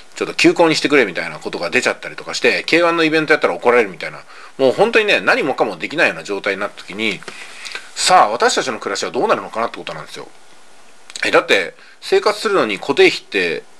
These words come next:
なくならないわけじゃないですか。で、その固定費すら稼ぐチャンスを失われて、しかもこれが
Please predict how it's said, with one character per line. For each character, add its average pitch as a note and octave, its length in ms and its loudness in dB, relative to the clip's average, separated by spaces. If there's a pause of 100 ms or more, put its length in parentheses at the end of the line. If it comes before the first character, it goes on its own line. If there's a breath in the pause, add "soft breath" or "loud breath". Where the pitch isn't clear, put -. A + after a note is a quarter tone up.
(180)
な A#2 140 0
く C#3+ 100 -4
な D3+ 80 6
ら D3+ 60 4
な D#3 140 2
い D3+ 60 4
わ D#3 60 2
け C3+ 60 -2
じ G2+ 80 -6
ゃ E2 60 -6
な D#2 60 -10
い - 20 -10
で - 80 -14
す - 80 -14
か。 E2 260 -6 (460 loud breath)
で、 C3+ 180 6
そ - 100 -4
の F3+ 120 0
固 F#3 100 0
定 A#3+ 200 4
費 A2 440 0
す - 180 2
ら A#2 200 6
稼 C#3 320 -2
ぐ F2+ 200 -6
チ - 80 -6
ャ B2 120 0
ン G#2 40 -8
ス - 120 -4
を G#2 100 -2
失 A#2 260 -2
わ A2 80 0
れ G#2+ 100 -4
て、 A#2+ 260 4
し - 80 -2
か G#3 80 4
も C#3 100 0
こ A2 120 2
れ G#2+ 80 2
が C3+ 300 2